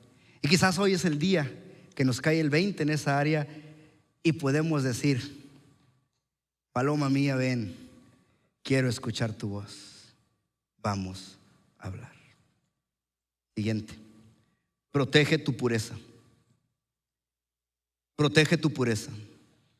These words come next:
En mi opinión, el hombre es el que debe tomar la iniciativa para tomarla, ah, para proteger la pureza.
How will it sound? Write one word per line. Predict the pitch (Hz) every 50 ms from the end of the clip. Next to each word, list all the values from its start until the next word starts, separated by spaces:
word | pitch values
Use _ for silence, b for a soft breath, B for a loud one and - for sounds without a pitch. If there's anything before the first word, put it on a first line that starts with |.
| _ _ - - - _ _ -
En | - 143 147 151
mi | 156
opinión, | 151 147 156 151 143 160 190 190 165 160 160 151 - - - - B B B B B B B B B B B _ -
el | 143 143
hombre | 151 160 170 180
es | 165 -
el | 170 147
que | - 147
debe | 143 143 151 156
tomar | 147 151 151 139 143 143
la | 143 151
iniciativa | 143 135 120 - 123 - - 180 208 196 139
para | 120 123 113 107 -
tomarla, | 113 110 113 110 107 104 101 95 92 101 101 - - b b b b b b b b b _ _ _
ah, | - 107 104
para | - 123 117
proteger | 101 120 101 110 101 143 156
la | 160 131
pureza. | - 107 104 95 95 -